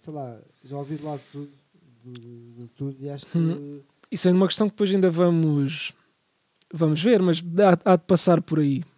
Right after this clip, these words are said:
Speaker 1: Então, eh, é
Speaker 2: É
Speaker 1: verdade.
Speaker 2: provável.
Speaker 1: Vamos, não, não vou, não vou falar nisso agora, vou guardar
Speaker 2: Há
Speaker 1: para
Speaker 2: coisas
Speaker 1: depois.
Speaker 2: tão, há coisas também não podemos, eh, revelar, porque
Speaker 1: Sim,
Speaker 2: as
Speaker 1: sim.
Speaker 2: perspectivas são boas,
Speaker 1: Eu
Speaker 2: é o que
Speaker 1: sei,
Speaker 2: podemos
Speaker 1: eu sei.
Speaker 2: dizer,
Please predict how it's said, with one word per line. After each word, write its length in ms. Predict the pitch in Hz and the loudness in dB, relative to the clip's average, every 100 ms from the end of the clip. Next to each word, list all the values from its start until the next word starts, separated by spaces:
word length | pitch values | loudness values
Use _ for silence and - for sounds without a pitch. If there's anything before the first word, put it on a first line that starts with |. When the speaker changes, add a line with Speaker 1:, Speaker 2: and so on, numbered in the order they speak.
| _ _ | _ _
Speaker 1:
Então, 240 | - 175 | -18 -16
eh, 800 | 339 156 143 139 - 131 - 453 - _ _ | -14 -16 -16 -16 -16 -18 -16 -16 -18 _ _
é 60 | 233 | -8
Speaker 2:
É 40 | |
Speaker 1:
verdade. 240 | 226 185 - | 0 0 0
Speaker 2:
provável. 420 | 165 160 147 139 | 0 2 2 0
Speaker 1:
Vamos, 140 | 139 | -6
não, 260 | - 156 147 151 | -16 -20 -20 -20
não 80 | 160 | -18
vou, 100 | 165 | -18
não 80 | 165 | -16
vou 100 | 170 | -18
falar 260 | - 160 | -10 -8
nisso 220 | 160 151 147 | -6 -6 -6
agora, 240 | 143 160 | -6 -6
vou 160 | 151 147 | -8 -10
guardar 200 | 143 147 | -10 -4
Speaker 2:
Há 60 | |
Speaker 1:
para 120 | 196 160 | 0 6
Speaker 2:
coisas 260 | 196 208 | 8 8
Speaker 1:
depois. 220 | - 202 | 8 8
Speaker 2:
tão, 80 | 196 | 8
há 60 | 175 | 4
coisas 160 | 202 | 4
também 160 | 214 214 | 4 4
não 80 | 190 | 4
podemos, 500 | 180 185 175 156 160 | 4 4 4 2 2
eh, 160 | 160 147 | 4 4
revelar, 460 | 147 151 160 190 202 | 0 4 6 6 4
porque 440 | - - - 139 - - | -4 -10 0 0 -2 -14
Speaker 1:
Sim, 280 | - 170 165 | -14 -10 0
Speaker 2:
as 100 | 202 | 2
Speaker 1:
sim. 60 | 160 | 2
Speaker 2:
perspectivas 560 | - 208 202 208 185 - | 4 6 8 6 4 4
são 160 | 165 | 4
boas, 420 | 147 135 131 160 185 | 4 2 0 -2 4
Speaker 1:
Eu 60 | |
Speaker 2:
é 40 | 160 | 4
o 40 | |
que 60 | 151 | 4
Speaker 1:
sei, 80 | 143 | 4
Speaker 2:
podemos 320 | 170 170 147 | 4 6 2
Speaker 1:
eu 60 | |
sei. 120 | 147 160 | 2 0
Speaker 2:
dizer, 340 | 151 147 139 | 4 2 2